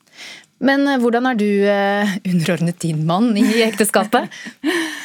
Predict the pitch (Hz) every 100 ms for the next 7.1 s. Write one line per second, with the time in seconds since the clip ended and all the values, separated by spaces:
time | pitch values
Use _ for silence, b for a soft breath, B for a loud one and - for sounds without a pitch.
0 | B B B B 302 311 294 226 240 254
1 | - - 311 277 185 151 _ _ - _
2 | - - _ 302 220 233 233 190 202 240
3 | 254 190 190 185 226 220 196 202 202 220
4 | 190 226 214 190 196 - 214 247 - 208
5 | 262 233 196 190 202 196 170 247 330 240
6 | - 233 202 190 - 220 220 214 247 202
7 | 220